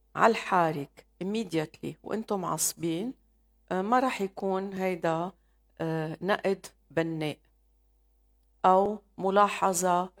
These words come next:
بناءة. ما تستعملوا أبدًا "أنت دايمًا هيك"، رح نحكي فيها م-، مطولًا الأسبوع الجاي. ما ت-، ما تستعملوا أبدًا دفاتر الماضي.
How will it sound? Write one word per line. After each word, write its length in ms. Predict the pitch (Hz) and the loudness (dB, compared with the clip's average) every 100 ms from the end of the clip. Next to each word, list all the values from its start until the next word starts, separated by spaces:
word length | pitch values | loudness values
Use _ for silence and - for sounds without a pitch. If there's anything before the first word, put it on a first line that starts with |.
| - | -2
بناءة. 540 | 175 170 165 147 - 156 _ _ _ _ _ _ _ - - - - _ _ _ _ _ _ _ _ _ _ _ _ | 0 0 -2 -6 -6 -10 _ _ _ _ _ _ _ -20 -20 -20 -20 _ _ _ _ _ _ _ _ _ _ _ _
ما 120 | - 277 | 0 0
تستعملوا 760 | - 285 - 226 214 190 - | 0 -2 2 2 2 0 0
أبدًا 500 | 220 208 185 196 196 - | 2 2 2 0 -2 -4
"أنت 200 | 196 190 | -6 -2
دايمًا 460 | 175 170 175 160 151 | -2 -2 -4 -4 -8
هيك"، 400 | 165 143 - - _ _ - | -8 -12 -14 -20 _ _ -6
رح 180 | 165 - | -4 -4
نحكي 300 | 185 - - | -8 -8 -12
فيها 460 | - 185 175 175 185 _ _ - | -8 -2 0 0 -6 _ _ -8
م-، 180 | 160 156 - | -6 -6 -8
مطولًا 640 | 165 - 202 185 165 156 | -12 -2 -2 0 0 0
الأسبوع 580 | 160 160 156 - 165 151 | -4 -6 -8 -6 -4 -4
الجاي. 400 | 143 151 147 131 _ _ _ _ _ _ _ _ _ - | -4 -6 -6 -8 _ _ _ _ _ _ _ _ _ -4
ما 120 | 226 | -2
ت-، 320 | 262 - 262 208 | -2 -6 -10 -2
ما 100 | 254 | -2
تستعملوا 720 | - 226 - 240 220 196 185 - | 0 -4 0 0 0 -2 0 2
أبدًا 760 | 220 202 190 196 202 233 240 240 _ _ _ | 2 2 2 2 0 -2 -6 -10 _ _ _
دفاتر 640 | - 190 - 240 - 190 180 | 0 0 2 0 0 0 0
الماضي. 600 | 175 190 180 165 143 | -2 -2 -2 -4 -8